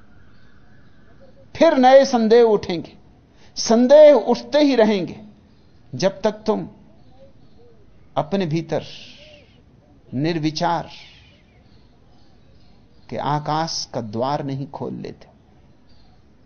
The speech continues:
निर्विचार के आकाश का द्वार खुला कि श्रद्धा का कमल खिला,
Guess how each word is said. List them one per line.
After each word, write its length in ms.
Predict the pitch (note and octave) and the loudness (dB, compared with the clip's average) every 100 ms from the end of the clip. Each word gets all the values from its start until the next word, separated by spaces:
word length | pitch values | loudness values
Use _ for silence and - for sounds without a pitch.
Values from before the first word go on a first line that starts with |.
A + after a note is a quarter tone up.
| _ - | _ -16
निर्विचार 960 | C3+ G3 C4 G#3+ A3+ A#3 C4 C4+ C4+ B3+ | -4 0 0 0 0 2 2 4 2 0
के 160 | A3+ G#3+ | -2 -2
आकाश 840 | G3+ G3 G3+ G#3 A3+ A3+ E3 - - | 0 0 0 0 0 0 -2 -6 -6
का 80 | |
द्वार 440 | D#3 C#3+ E3 G3 F#3 | -6 -4 -2 -2 -4
खुला 360 | - D3+ F#3+ F3+ - - _ _ _ | -6 -2 -2 -2 -10 -20 _ _ _
कि 80 | D3+ | -12
श्रद्धा 560 | - - D#3 D3 E3 | -10 -8 -8 -6 -8
का 160 | D#3+ B2+ | -6 -8
कमल 480 | A#2+ - D3 C#3 C3 C3+ | -10 -12 -10 -8 -10 -12
खिला, 300 | C#3+ G#2 | -12 -12